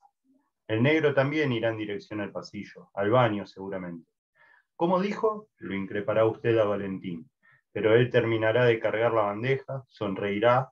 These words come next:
y se irá en silencio. "¿Cómo dijo?", insistirá, mientras el bigotudo vuelve y se aplasta en la silla y usted no podrá más que dejar que Valentín se vaya. "Escúcheme", dirá el bigotudo, "acabo de oír que este pibe hablaba con alguien como usted me contó.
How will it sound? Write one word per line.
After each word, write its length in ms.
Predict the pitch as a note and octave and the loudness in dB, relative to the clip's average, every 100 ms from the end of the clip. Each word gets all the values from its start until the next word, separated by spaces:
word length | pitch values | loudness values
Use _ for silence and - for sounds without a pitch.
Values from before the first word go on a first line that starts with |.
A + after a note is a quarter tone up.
| _ | _
y 140 | - G#2 | -14 -12
se 180 | - G#2 | -4 -2
irá 160 | G#2+ | -2
en 100 | G#2 | -2
silencio. 540 | G#2 G2+ F#2 D#2+ - _ _ _ _ _ _ _ _ _ _ - _ _ | -4 -6 -6 -12 -18 _ _ _ _ _ _ _ _ _ _ -20 _ _
"¿Cómo 240 | D#3+ E3+ F3 | 2 6 6
dijo?", 460 | F#3+ - G3 G3 - | 4 2 0 0 -10
insistirá, 680 | G2 G2+ F#2 G#2 B2 A#2 - - _ | -10 -8 -6 2 4 4 0 -16 _
mientras 360 | G#2+ G#2 G#2+ - | -8 -4 -4 -2
el 100 | A2 | 0
bigotudo 640 | A2+ A#2+ A#2+ D#3 D#3+ C#3 | 2 2 0 -2 0 0
vuelve 340 | C#3+ D#3 C#3 A#2+ | 4 2 2 -4
y 60 | |
se 120 | A2+ | -4
aplasta 440 | A2+ C3+ D3 C#3 B2 | -6 2 2 2 0
en 60 | |
la 100 | A2+ | -2
silla 360 | - D#3+ C3+ A#2 | -4 -6 -4 0
y 100 | A2+ | 0
usted 260 | A2 D3 C#3+ | 0 0 2
no 160 | C#3 | 2
podrá 260 | C3+ C3 C3+ | 2 4 4
más 280 | C#3+ C#3+ - | 4 2 -2
que 60 | B2 | -4
dejar 420 | A2 - C3+ A2+ | -4 2 0 2
que 80 | A#2 | -2
Valentín 480 | A2+ G#2+ G#2+ B2 | -2 -4 -4 -6
se 140 | A#2 G#2+ | -4 -4
vaya. 260 | F#2 - _ _ _ _ _ _ _ _ - - - | -4 -6 _ _ _ _ _ _ _ _ -20 -8 0
"Escúcheme", 580 | B2 - B2+ - G2 G2 | 0 4 2 2 -6 -6
dirá 220 | G2 G2 | -4 -2
el 60 | |
bigotudo, 600 | G2 F#2+ F#2 F2+ E2+ E2+ _ - - - | -2 -6 -8 -10 -12 -12 _ -20 -20 0
"acabo 340 | A2+ C#3+ F#3+ | 4 6 6
de 160 | F3 D3+ | 6 8
oír 320 | D3+ E3+ D3 | 6 6 2
que 140 | D3 D3 | 0 0
este 240 | D3 C3+ | -2 -6
pibe 260 | D#3 D#3 C3+ | -2 2 4
hablaba 340 | C3+ C#3 C3 | 6 6 6
con 160 | A#2 C3+ | 2 2
alguien 400 | D3 C3+ A#2+ A2+ | 2 0 -4 -4
como 220 | A2 A#2 | -6 -6
usted 240 | - D3+ | -2 0
me 120 | C#3+ | 2
contó. 460 | B2+ A2+ G#2+ F2+ | 0 -2 -4 -10